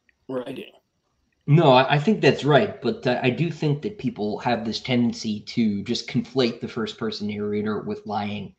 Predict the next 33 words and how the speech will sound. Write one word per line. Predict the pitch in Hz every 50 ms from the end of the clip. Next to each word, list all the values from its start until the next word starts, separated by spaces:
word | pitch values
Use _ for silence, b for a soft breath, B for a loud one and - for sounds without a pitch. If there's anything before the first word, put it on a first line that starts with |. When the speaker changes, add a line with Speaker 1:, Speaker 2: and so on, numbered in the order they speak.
| b b b b b b b b b b
Speaker 2:
Um, | - 110 110 - 101 98 92 92 92 -
and, | - 127 107 - -
and | 113 113 117 -
I | 113 120
don't | 120 123 131 131 123
know | 123 120 120 120 120 117 117 117 -
if | - 117 107 -
that's, | - 120 117 117 117 - - - - -
you | 131 120
know, | 113 107 107 107
our | 107 104
culture, | - - 120 110 - - 127 110
as | 107 107
someone | - 110 104 104 104
said | 107 - - 107 104
in | 110 87 107 104
the | 101
comments, | - - 110 110 110 107 110 107 110 - - -
or | 107 107 104 104 101 -
if | 107 110 107 - -
that | - 107 107 104 104 -
is, | - 101 104 104 104 104 101 98 - - - b b b b b b b b b b -
uh, | 120 120 117 110 107 110 - - 101 104 98 82 - _ _ _ _ _ _ _ _ _ _ _ _ _ _ _ - 143
just | 143 147 143 -
an | 135
expectation | 135 123 - - 120 - - - 113 110 - 131 131 127 _ _ -
that | 107 107 107 104 101 - _ -
genre | - 117 107 107 107
fiction | - - 104 - 107 107
readers, | 104 104 101 101 98 95 - - -
uh, | 104 101 101
bring | 101 104 107 107 107 - _ _ -
to | - - 113 104 101 104